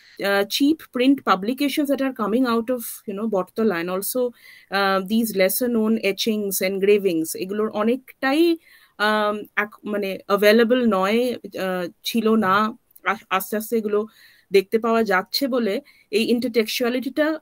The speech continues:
আহ, দেখতে পাওয়া যাচ্ছে যে, আহ, হুতুম, মানে,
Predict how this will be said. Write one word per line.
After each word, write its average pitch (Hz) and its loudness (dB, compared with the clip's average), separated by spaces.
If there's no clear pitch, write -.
আহ, 190 -4
দেখতে 214 0
পাওয়া 208 2
যাচ্ছে 165 -4
যে, 170 -6
আহ, 160 -8
হুতুম, 247 -4
মানে, 185 -4